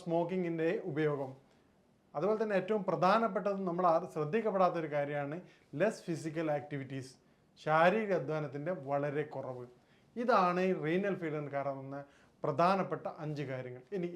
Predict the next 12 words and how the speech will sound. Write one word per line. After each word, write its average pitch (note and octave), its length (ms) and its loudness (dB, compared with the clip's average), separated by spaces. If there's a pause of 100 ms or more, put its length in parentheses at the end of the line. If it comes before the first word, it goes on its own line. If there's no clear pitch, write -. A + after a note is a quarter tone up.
(120)
എന്താണ് F3+ 500 0 (100)
റീനൽ D3+ 380 -2
ഫെയിലിയർ C3+ 320 -6
എന്നും C#3 180 -10 (340)
അതിൻ്റെ E3 240 -4 (160)
കാരണങ്ങളും D3 680 -2 (100)
അതിൻ്റെ D3+ 280 -6
ടൈപ്സും D3 400 -6
നമുക്ക് C#3 280 -10
വിശദമായിട്ട് C#3 460 -10
പരിശോധിക്കാം. C3 600 -10 (720)
നമ്മുടെ A#3 200 2